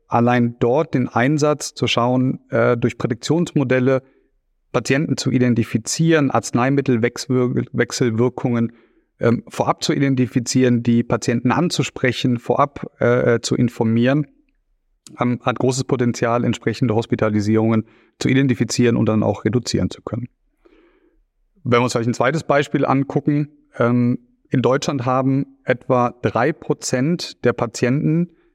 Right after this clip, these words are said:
mit einer Diagnose Bluthochdruck dennoch hypertonische Krisen mit Organschaden. Auch diese Patienten anzusprechen, zu identifizieren in erster Linie und dann entsprechend anzusprechen und durch eine engmaschige ärztliche Betreuung,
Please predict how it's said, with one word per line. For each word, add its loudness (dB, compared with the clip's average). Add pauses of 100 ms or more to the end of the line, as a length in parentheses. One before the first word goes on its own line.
(140)
mit 2
einer 2
Diagnose 2
Bluthochdruck -2 (180)
dennoch 0
hypertonische 0
Krisen 0
mit 2
Organschaden. 0 (440)
Auch 0
diese 2 (220)
Patienten 0
anzusprechen, 0
zu -2
identifizieren 2
in 2
erster 0
Linie 0
und 2
dann 2
entsprechend -2
anzusprechen -2
und 0
durch 0
eine 0
engmaschige 2
ärztliche 0
Betreuung, 0